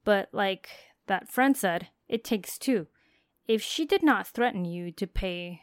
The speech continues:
for everything, then it was entirely your choice.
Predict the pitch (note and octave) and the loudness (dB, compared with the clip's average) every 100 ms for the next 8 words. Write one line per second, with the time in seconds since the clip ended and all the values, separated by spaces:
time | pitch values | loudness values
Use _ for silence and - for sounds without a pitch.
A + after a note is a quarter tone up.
0 | - - F3 F3 F#3+ A3 A3+ - D#3 D#3+ | -20 -10 -6 -4 -2 0 -2 -4 -14 -14
1 | _ _ _ _ _ _ G#3 G#3 G3 - | _ _ _ _ _ _ 0 0 0 -6
2 | _ _ - A3 G#3 G3+ F#3 - B3 A3 | _ _ 2 4 4 2 -2 -2 0 2
3 | F3 E3 E3 E3+ - - G3 E3+ - - | 0 -4 -6 -8 -8 -6 -4 -4 -10 -16